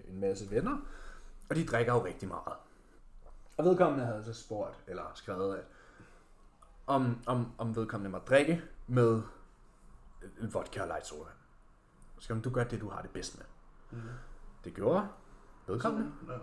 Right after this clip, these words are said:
Speaker 2: ja.
Speaker 1: Ja. Og skrev så, det, det havde vedkommende gjort, men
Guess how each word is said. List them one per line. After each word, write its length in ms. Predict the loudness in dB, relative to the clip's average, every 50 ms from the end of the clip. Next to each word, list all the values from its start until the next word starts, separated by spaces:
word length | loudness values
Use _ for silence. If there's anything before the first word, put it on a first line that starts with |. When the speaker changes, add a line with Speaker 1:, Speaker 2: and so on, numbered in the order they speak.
| -4
Speaker 2:
ja. 60 | -4
Speaker 1:
Ja. 60 | -4 -4 -4 -10 -18 -18 -18 -18 -18 -18 -18 -16 -16 -16 -16 -18 -20 -20 -20 -20 -4 0
Og 100 | 0 0
skrev 240 | 4 6 6 6 6
så, 200 | 6 2 2 2 -4 -12 -18 -18 -20 -20 -20 -20 -4 -2
det, 120 | -2 0 0 -4 -8 -14 -16 -4 0
det 80 | 2 2
havde 140 | 2 0
vedkommende 300 | -2 -4 -4 -2 -6 2 6
gjort, 320 | 6 6 6 6 2 0
men 260 | 2 2 2 2 0